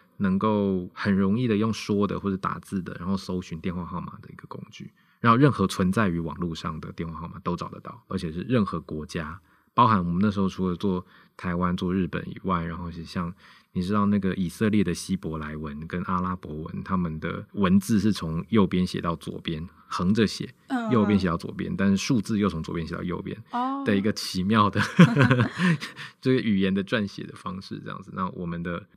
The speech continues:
Speaker 1: algorithm 也可以处理这些网页上面的电话号码，然后把它整理起来这样。
Speaker 2: 那我这边也跟听众分享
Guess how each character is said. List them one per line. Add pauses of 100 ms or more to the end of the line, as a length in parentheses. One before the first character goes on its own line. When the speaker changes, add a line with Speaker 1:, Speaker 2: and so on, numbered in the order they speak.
Speaker 1:
algorithm
也
可
以
处
理
这
些
网
页
上
面
的
电
话
号
码，
然
后
把
它
整
理
起
来 (120)
这
样。 (600)
Speaker 2:
那
我
这
边
也
跟
听
众
分
享